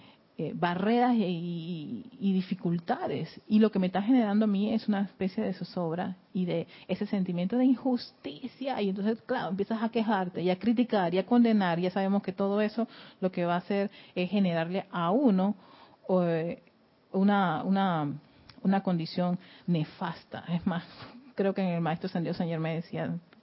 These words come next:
que los estudiantes deberían de desistir de estar haciendo ese tipo de, de, de actitudes y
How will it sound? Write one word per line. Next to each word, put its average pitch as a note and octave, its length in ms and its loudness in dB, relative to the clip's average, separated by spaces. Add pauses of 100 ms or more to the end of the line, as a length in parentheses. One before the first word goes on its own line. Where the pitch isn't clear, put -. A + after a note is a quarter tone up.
que F3 160 -2
los D#3+ 140 -4
estudiantes E3+ 600 -4
deberían F3+ 560 0 (480)
de E3 220 -2
desistir A#3+ 560 0
de G#3 80 4
estar F3+ 220 0
haciendo F3+ 320 -4
ese E3+ 100 -6
tipo F3 280 -4
de, D#3 200 -2
de, D#3+ 180 -2
de D#3 160 -8
actitudes D#3+ 580 -6 (480)
y G#3 300 0